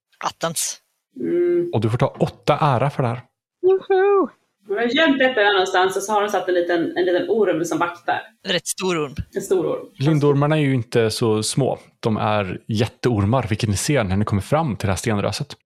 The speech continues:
Speaker 3: Att det ligger en gigantisk orm och vaktar. Men den sover.
Speaker 1: Ha.
Speaker 3: Men Nifur är också känd för sitt dåliga morgonhumör. Och om ni väcker den så kommer den bli väldigt, väldigt arg.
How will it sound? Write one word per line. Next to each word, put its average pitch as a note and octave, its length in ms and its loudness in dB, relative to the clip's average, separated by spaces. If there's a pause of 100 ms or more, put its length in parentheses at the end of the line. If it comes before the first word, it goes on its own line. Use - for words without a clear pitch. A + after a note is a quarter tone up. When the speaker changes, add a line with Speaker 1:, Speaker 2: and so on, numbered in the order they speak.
Speaker 3:
Att - 160 -2
det C3+ 80 2
ligger G#2+ 500 0 (340)
en G#2+ 200 -4 (240)
gigantisk B2 800 -2
orm G2 360 0 (360)
och G#2+ 100 0
vaktar. A2 480 -4 (320)
Men D#3 340 0 (360)
den G2 160 0
sover. E3+ 600 0 (440)
Speaker 1:
Ha. B2 80 -8 (360)
Speaker 3:
Men A#2+ 320 0
Nifur D3 480 2
är D#3+ 200 2
också A#2+ 200 0
känd G2 580 -2 (140)
för A2 640 0
sitt - 260 -6
dåliga G#2+ 280 2
morgonhumör. G#2+ 640 0 (420)
Och B2+ 140 -2
om B2+ 180 4
ni B2 80 4
väcker B2 400 -2
den D3+ 260 -2
så - 160 -2
kommer G#2+ 180 0
den G#2 80 0
bli F#2+ 140 -2
väldigt, F2 640 -4
väldigt F#2+ 360 -2
arg. G#2 380 -6